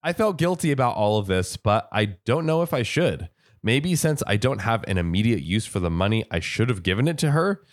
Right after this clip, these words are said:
Am I the a-hole? Now, there is an update,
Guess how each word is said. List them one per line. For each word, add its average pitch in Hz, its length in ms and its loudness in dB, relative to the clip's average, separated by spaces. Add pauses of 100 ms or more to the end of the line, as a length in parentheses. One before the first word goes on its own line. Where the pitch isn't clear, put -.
(200)
Am 101 220 0
I 135 200 2
the 127 200 -2
a-hole? 196 580 0 (260)
Now, 135 160 2
there 120 120 -2
is 196 220 0
an 220 80 -2
update, 156 420 0